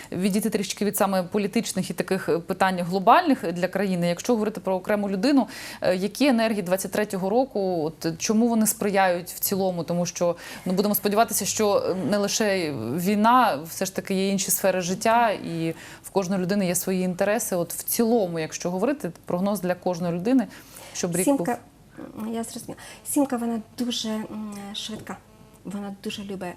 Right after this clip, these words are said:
Speaker 2: е, переміщення, вона любить, е, подорожі. Подорожуйте. Сімка, е, якраз про наш духовний ріст, про наше, е, духовне зрощення. І, е, вкладайте гроші саме в освіту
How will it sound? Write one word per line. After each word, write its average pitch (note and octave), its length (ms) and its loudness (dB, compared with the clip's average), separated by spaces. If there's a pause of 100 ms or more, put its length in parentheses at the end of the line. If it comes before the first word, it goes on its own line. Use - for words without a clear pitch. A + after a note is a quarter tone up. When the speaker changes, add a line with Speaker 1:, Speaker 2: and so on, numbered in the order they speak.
Speaker 2:
е, F#3+ 40 -14 (120)
переміщення, G3 640 -8 (100)
вона F#3+ 240 -6
любить, F#3+ 460 -4
е, F#3 60 -12 (120)
подорожі. F3+ 520 -4 (680)
Подорожуйте. F#3 640 -4 (600)
Сімка, C4+ 720 2
е, A3 240 -4
якраз A3+ 400 -4
про G3+ 180 -4
наш G#3+ 460 -4
духовний G3 520 -6
ріст, F#3+ 240 -8 (560)
про F#3 140 -4
наше, G3 360 -4 (180)
е, F3+ 180 -8
духовне F#3+ 400 -10
зрощення. F#3+ 600 -10 (640)
І, A3 300 0
е, G3 500 -4 (260)
вкладайте F#3+ 680 -4 (120)
гроші G3 640 -4
саме G3+ 360 -6
в - 220 -12
освіту G#3+ 720 -6